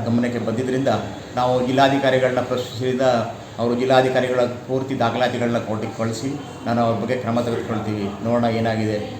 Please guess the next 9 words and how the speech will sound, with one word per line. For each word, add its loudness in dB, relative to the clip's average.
ಎಲ್ಲಿ -2
ತಪ್ಪಾಗಿದೆ 2
ಅಂಥೇಳಿ -2
ನಮ್ಮಲ್ಲಿದ್ದ, 0
ಹ್ಮ್, 0
ಒಂದು -2
ಪುಸ್ತಕವನ್ನು 2
ಅವರು -2
ಪಡೆದುಕೊಂಡು -2